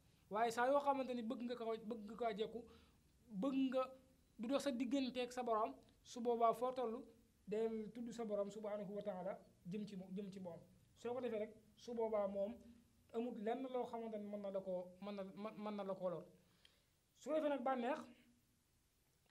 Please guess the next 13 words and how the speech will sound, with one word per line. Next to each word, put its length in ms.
moom 200
itam 180
kasoom 360
mooy 200
noppi. 240
Ci 100
lépp 300
loo 340
xamante 360
ni 120
njariñ 280
nekku 220
ca. 100